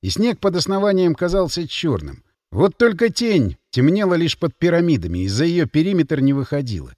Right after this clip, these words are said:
Пришлось даже прикрыть глаза ладонью, до того ослепительно сверкал отраженный от небесно-голубых плит солнечный свет.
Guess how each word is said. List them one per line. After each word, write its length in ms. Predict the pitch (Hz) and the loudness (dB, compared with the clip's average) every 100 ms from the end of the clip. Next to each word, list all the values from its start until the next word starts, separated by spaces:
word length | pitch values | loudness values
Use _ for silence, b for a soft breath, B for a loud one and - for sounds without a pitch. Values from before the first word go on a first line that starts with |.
| _ _ _ _ _ _ - | _ _ _ _ _ _ -2
Пришлось 420 | 110 - 262 196 | -2 2 2 6
даже 260 | 233 196 | 6 6
прикрыть 460 | 175 185 - 196 180 | 2 0 2 0 0
глаза 320 | 185 196 185 | 0 2 2
ладонью, 800 | 196 196 143 147 139 135 123 90 _ _ _ | 0 0 0 2 4 4 2 -2 _ _ _
до 120 | 80 | -8
того 240 | 95 175 208 | 0 2 2
ослепительно 640 | - 180 175 196 165 151 | 0 -2 -4 -2 0 0
сверкал 460 | 127 147 147 196 165 | 0 -4 -2 0 0
отраженный 600 | 123 143 143 185 160 143 | 0 -2 0 0 2 0
от 120 | 131 | 0
небесно-голубых 920 | 147 143 170 - 131 135 135 151 127 | 0 0 -2 -2 -2 -2 0 -2 -4
плит 260 | - 196 - | -4 -4 -4
солнечный 540 | - 160 139 127 139 | -4 0 0 0 -2
свет. 400 | 135 120 92 - | -2 -4 -6 -8